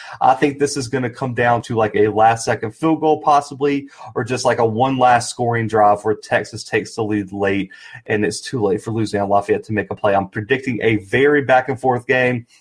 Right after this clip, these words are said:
I'm predicting a defensive focus game, low scoring, competitive, physical, and I think Texas is going to be in for a dogfight. But for me,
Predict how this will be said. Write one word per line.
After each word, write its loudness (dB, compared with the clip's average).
I'm 2
predicting 0
a 2
defensive -2
focus -2
game, -2
low 4
scoring, 0
competitive, -4
physical, 0
and 0
I 4
think -8
Texas -2
is -10
going -2
to -10
be -6
in -2
for 0
a 0
dogfight. 2
But 2
for -6
me, -4